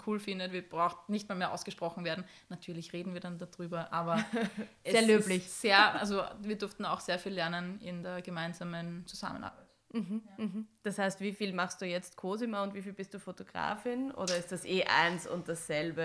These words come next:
Speaker 2: irgendwie?
Speaker 1: Es ist irgendwie ein, ein und dasselbe und auch da wieder würde ich sagen, es ist super abwechslungsreich. Also ich hab zwischendurch mal so Showfixes und Besprechungen mit der Babsi, dann wird wieder was Neues geplant oder wer welche E-Mails beantwortet und, ähm, Rechnungen schreibt und so weiter. Und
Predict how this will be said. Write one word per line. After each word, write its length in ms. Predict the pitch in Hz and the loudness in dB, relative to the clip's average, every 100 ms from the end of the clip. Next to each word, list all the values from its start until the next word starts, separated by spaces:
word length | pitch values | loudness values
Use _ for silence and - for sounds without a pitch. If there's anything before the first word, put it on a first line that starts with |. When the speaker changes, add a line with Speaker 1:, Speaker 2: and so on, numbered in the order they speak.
| 160 | 0
Speaker 2:
irgendwie? 160 | 117 | 0
Speaker 1:
Es 220 | 156 165 | -2 -2
ist 120 | 254 285 175 | -2 0 0
irgendwie 320 | 240 247 254 | 2 2 2
ein, 300 | 180 190 196 196 | 0 0 0 -2
ein 160 | 196 | 0
und 120 | 226 | 0
dasselbe 360 | 220 - 220 233 | -2 0 2 2
und 120 | 233 | 0
auch 160 | 214 - | -2 0
da 240 | 170 185 | 2 4
wieder 180 | 214 220 | 2 0
würde 140 | 208 | -2
ich 100 | 208 | -4
sagen, 300 | - 196 202 - | -2 -2 -2 -4
es 120 | 190 | -6
ist 180 | 202 - | -6 -6
super 280 | - 202 - | -8 -4 -4
abwechslungsreich. 840 | 208 185 - 190 185 175 175 - - | -2 -6 -6 -8 -6 -4 -4 -6 -8
Also 320 | 185 185 185 - | -6 -6 -6 -10
ich 180 | 196 | -8
hab 160 | 196 196 - - _ | -8 -8 -14 -20 _
zwischendurch 500 | - 214 226 214 214 | -4 0 2 2 2
mal 180 | 220 208 | 4 2
so 160 | 214 | 2
Showfixes 560 | 202 220 208 233 - 226 | 0 -2 -2 -4 -4 -4
und 60 | 220 | -2
Besprechungen 520 | 208 - 196 208 208 | -2 -2 -2 0 -2
mit 160 | 196 202 | -2 2
der 60 | |
Babsi, 420 | 214 262 - 269 | 4 4 2 -4
dann 120 | 254 226 | -2 0
wird 140 | 202 | 0
wieder 160 | 202 180 | -2 -4
was 160 | 196 | -2
Neues 220 | 202 196 | -2 -2
geplant 500 | - 208 233 220 226 | -4 2 4 6 4
oder 240 | 220 202 190 | 0 0 0
wer 140 | 185 | -2
welche 180 | 180 - | -2 -4
E-Mails 280 | 208 226 220 | -4 -4 -2
beantwortet 760 | - 190 202 196 196 196 196 - | -2 -2 -2 -4 -4 -4 -6 -6
und, 460 | 180 180 180 180 | -6 -4 -6 -4
ähm, 540 | 180 175 180 180 180 180 - - - - - | -4 -4 -4 -6 -6 -8 -12 -20 -20 -20 -4
Rechnungen 340 | 208 208 214 208 | -2 0 0 0
schreibt 340 | 208 185 185 | 4 2 2
und 100 | 202 | -4
so 100 | 196 | -2
weiter. 500 | 180 175 180 185 180 160 | 0 0 0 -2 -2 -4
Und 240 | 190 185 | -6 -6